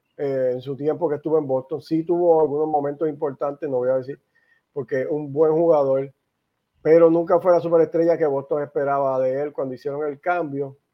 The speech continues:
Y a lo último, pues sabemos, ¿verdad? Que, eh, problemas de actitud,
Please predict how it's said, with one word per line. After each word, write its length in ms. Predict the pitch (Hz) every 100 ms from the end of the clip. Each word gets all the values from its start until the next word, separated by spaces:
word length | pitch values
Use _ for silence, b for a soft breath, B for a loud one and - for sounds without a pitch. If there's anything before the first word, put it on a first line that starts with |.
| _ _ _ _ _ -
Y 240 | 185 202
a 80 | 180
lo 100 | 165
último, 520 | 165 196 190 196 208
pues 240 | - 139 -
sabemos, 460 | 131 120 131 143
¿verdad? 220 | 131 147
Que, 360 | 165 127 120 - - _ _ _ _ _ _ _
eh, 320 | 139 135 127 123 123 _ -
problemas 420 | 156 147 165 185 175 165 _ _
de 160 | 151
actitud, 920 | 156 156 143 180 185 185 175 160 139